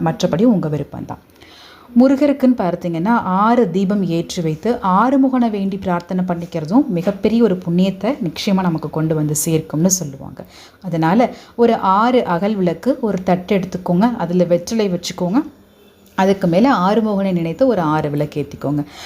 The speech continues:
அப்படி இல்ல அப்படின்னா, ஆறு வெத்தலைக்கு நடுப்புற பார்த்தீங்கன்னா, நீங்க ஓம் விளக்கு மட்டும் கூட வச்சு தீபம் ஏத்தி வழிபாடு பண்ணி பிரார்த்தனையை பலப்படுத்துறது அப்படின்றது ரொம்ப, ரொம்ப, ரொம்ப, ரொம்ப விசேஷமானதுன்னு சொல்லலாம். அடுத்தது,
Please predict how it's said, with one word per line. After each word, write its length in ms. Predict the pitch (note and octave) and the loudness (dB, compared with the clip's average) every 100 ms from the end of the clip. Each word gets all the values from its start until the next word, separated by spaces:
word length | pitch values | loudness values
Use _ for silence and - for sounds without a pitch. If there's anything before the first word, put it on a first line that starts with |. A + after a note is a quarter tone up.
| - | -10
அப்படி 320 | - D#3+ E3 F3 | -4 2 4 4
இல்ல 300 | G#3 A3+ G#3 | 4 4 2
அப்படின்னா, 320 | F3+ F3 A#3 D#4 - | -2 -2 2 2 2
ஆறு 720 | F3+ G3 A#3+ C4 C4 A3+ - F3+ | 2 4 4 4 4 2 2 -2
வெத்தலைக்கு 480 | F3 A3 G#3+ G#3 | -2 -2 -4 -4
நடுப்புற 420 | F#3 E3 E3 E3+ F3 | -4 0 -2 -2 -4
பார்த்தீங்கன்னா, 560 | D#3+ D#3+ D#3+ D#3 G#3+ C#4 | -4 -4 -4 0 2 2
நீங்க 340 | F#3+ E3+ D#3 | 2 -2 -2
ஓம் 340 | D#3 F3+ A#3+ | 0 4 4
விளக்கு 320 | A3+ F#3+ F3+ E3 | 4 2 0 -2
மட்டும் 300 | D3+ D3 F#3 | -6 -4 -4
கூட 200 | E3 F3 | -2 -2
வச்சு 320 | D3+ - B3 | -4 -4 -2
தீபம் 300 | F3+ F3+ F3 | 0 2 2
ஏத்தி 280 | D3 C#3+ C4 | 0 -2 0
வழிபாடு 560 | E3 D#3+ F3 F#3 F3+ | 0 0 -2 0 0
பண்ணி 320 | F#3 C#3+ A3+ - - - - | -2 -2 -2 -2 -14 -18 -2
பிரார்த்தனையை 720 | G3 G#3 A3+ - A3+ F#3 C4 E3+ | 2 2 0 -2 -2 0 0 0
பலப்படுத்துறது 800 | D#3+ F3+ F#3 F3 - E3 D#3+ D#3 | -2 0 0 -2 -2 -4 -2 -2
அப்படின்றது 520 | D#3+ D3 D3 C#3+ D#3 | -2 -2 0 0 -2
ரொம்ப, 360 | F3+ D3+ G3+ A3 | 0 2 4 4
ரொம்ப, 240 | F3 E3 | 2 0
ரொம்ப, 280 | D#3+ D#3 D#3 | 0 0 0
ரொம்ப 220 | D#3 G#3 | 0 2
விசேஷமானதுன்னு 840 | C4 D#3 B2+ D3 D#3+ D3 C3+ - | 2 0 -4 -6 -6 -6 -8 -8
சொல்லலாம். 460 | C#3 - - - - - - - - - | -4 -4 -6 -10 -12 -14 -20 -20 -20 -10
அடுத்தது, 600 | - F3 F3 D#3+ G3+ F#3 | -2 0 0 -2 -2 -4